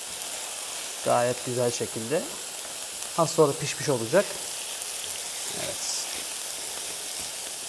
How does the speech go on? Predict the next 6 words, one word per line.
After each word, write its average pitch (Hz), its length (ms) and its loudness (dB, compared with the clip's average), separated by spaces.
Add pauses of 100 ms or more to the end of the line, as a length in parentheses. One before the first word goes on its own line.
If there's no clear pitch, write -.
(480)
Patatesin 226 400 12
biraz 247 240 12
kıtır 240 220 10
olmasını 226 400 12
sağlamak 170 400 12
zorundayız. 165 440 10